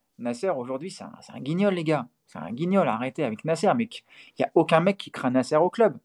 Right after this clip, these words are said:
Ces espèces de coups de gueule à deux balles, ces interviews parisiens, euh, j'ai compris, ça va changer la récré, mais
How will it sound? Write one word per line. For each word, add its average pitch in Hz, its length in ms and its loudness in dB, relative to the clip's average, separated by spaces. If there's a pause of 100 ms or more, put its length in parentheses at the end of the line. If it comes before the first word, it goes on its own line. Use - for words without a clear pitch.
(140)
Ces 120 220 -6
espèces 131 240 -2
de 131 80 -2
coups 139 240 -6
de 131 40 -8
gueule 143 160 6
à 110 40 0
deux 110 140 -2
balles, 147 460 4
ces 120 180 -12
interviews 127 320 -6
parisiens, 135 560 -4
euh, 110 60 -6
j'ai 110 100 -12
compris, 139 480 -10
ça 120 100 -8
va 110 120 -4
changer 123 260 -12
la 120 100 -4
récré, 123 240 -8
mais 165 120 -14